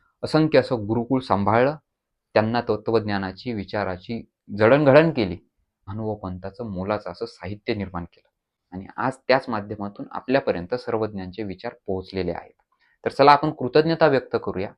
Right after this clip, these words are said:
आणि त्यांच्या पवित्र स्मृतींना अभिवादन करूया आणि सादर दंडवत प्रणाम करूया.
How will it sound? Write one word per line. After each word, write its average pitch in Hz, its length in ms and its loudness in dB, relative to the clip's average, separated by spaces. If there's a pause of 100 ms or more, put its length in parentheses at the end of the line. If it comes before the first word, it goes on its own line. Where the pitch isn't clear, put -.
(240)
आणि 113 180 0
त्यांच्या 120 300 -4
पवित्र 110 380 -4
स्मृतींना 107 560 -10
अभिवादन 104 480 0
करूया 87 320 -6 (480)
आणि 98 140 -4
सादर 98 320 0
दंडवत 92 360 -2
प्रणाम 82 360 -10
करूया. 80 320 -14